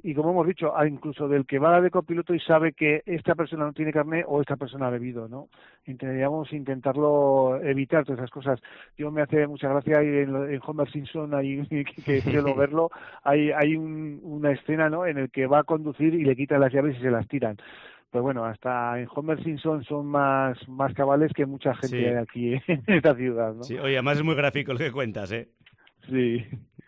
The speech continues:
Speaker 2: Oye, no, no sé,
Speaker 1: Y
Speaker 2: te, te,
Speaker 1: luego
Speaker 2: te he interrumpido, pero te iba a decir, no, no sé si nos hemos dejado algo.
Speaker 1: Sí, no, por, por hacer un pequeño repaso en seguridad ciudadana, doscientas noventa actuaciones, eh, muchos problemas de convivencia,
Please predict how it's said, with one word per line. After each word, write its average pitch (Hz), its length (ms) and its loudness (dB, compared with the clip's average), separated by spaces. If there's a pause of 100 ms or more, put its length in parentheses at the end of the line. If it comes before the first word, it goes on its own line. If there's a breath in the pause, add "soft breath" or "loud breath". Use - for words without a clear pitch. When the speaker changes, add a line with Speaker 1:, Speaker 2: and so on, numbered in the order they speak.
(280 loud breath)
Speaker 2:
Oye, 139 180 -4
no, 165 160 -2
no 165 140 0
sé, 160 100 -4
Speaker 1:
Y 151 40 4
Speaker 2:
te, 165 60 6
te, 170 60 6
Speaker 1:
luego 175 260 2
Speaker 2:
te 180 60 6
he - 20 6
interrumpido, 196 460 2
pero 170 140 -2
te 156 60 -4
iba 170 60 2
a 160 60 2
decir, 135 140 -4
no, 131 160 -4
no 139 160 -4
sé 139 80 -10
si 131 100 -4
nos 135 140 -2
hemos 123 140 -4
dejado 101 320 -6
algo. 85 240 -12 (840)
Speaker 1:
Sí, 202 140 4
no, 190 160 6
por, 151 300 6
por 151 320 6
hacer 156 160 2
un 165 80 -4
pequeño 170 280 2
repaso 156 260 2
en 156 80 -4
seguridad 143 340 2
ciudadana, 156 420 4
doscientas 143 420 -2
noventa 139 300 -2
actuaciones, 180 640 0 (540 loud breath)
eh, 139 400 2
muchos 143 240 -6
problemas 135 360 -4
de 135 80 -2
convivencia, 143 580 -2